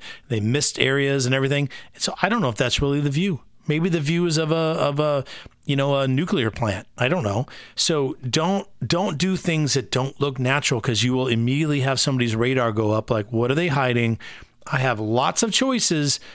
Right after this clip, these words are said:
Why am I gonna go to the one that's doing a bunch of Photoshop work?" You know, you wouldn't do that on your, on your, uh, Match dot com. Why would you do it on your Airbnb?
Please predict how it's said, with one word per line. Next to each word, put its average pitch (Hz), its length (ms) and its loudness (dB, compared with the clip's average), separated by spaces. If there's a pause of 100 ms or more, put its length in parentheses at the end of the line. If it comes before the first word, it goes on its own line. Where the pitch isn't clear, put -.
(180)
Why 143 220 2
am 151 100 2
I 147 80 2
gonna 151 180 2
go 147 160 2
to 143 60 2
the 139 100 2
one 131 200 2
that's 120 180 0
doing 117 200 0
a 110 40 0
bunch 107 220 0
of - 80 -8
Photoshop 117 520 0
work?" - 320 -8
You 127 80 -2
know, 113 60 -2
you 113 140 0
wouldn't 139 200 0
do 151 100 2
that 156 160 0
on 151 140 0
your, 123 200 2 (480)
on 139 140 0
your, 127 300 2
uh, 113 120 0
Match 147 300 2
dot 160 220 0
com. 127 460 2 (240)
Why 127 260 0
would 135 200 0
you 135 60 -4
do 147 120 0
it 147 60 0
on 143 120 2
your 123 220 2
Airbnb? 120 480 0